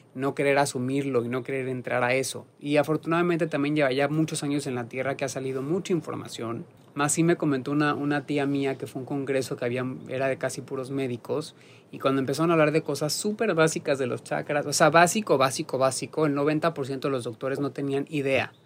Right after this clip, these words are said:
y ni siquiera estaban muy receptivos a eso. Entonces, en definitivo, creo que es un tema muy interesante, eh, y va a requerir que cada persona tome responsabilidad de su salud.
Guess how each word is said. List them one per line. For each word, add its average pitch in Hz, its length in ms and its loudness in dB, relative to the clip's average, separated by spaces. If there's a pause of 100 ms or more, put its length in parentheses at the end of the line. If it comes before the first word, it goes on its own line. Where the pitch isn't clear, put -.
y 131 100 -6
ni 139 140 2
siquiera 147 300 2
estaban 143 300 4
muy 143 140 2
receptivos 127 640 -2
a 127 120 0
eso. 127 240 -2
Entonces, 139 600 0 (260)
en 143 120 -4
definitivo, 147 560 4
creo 165 180 6
que 160 60 2
es 143 80 0
un 143 140 0
tema 139 220 0
muy 139 180 0
interesante, 131 840 -2 (520)
eh, 131 480 -2
y 143 100 0
va 147 120 8
a - 20 10
requerir 151 420 6
que 151 140 2
cada 139 260 6
persona 131 380 -4
tome 131 240 -2
responsabilidad 120 640 -4
de 131 40 2
su 127 120 -6
salud. 123 360 0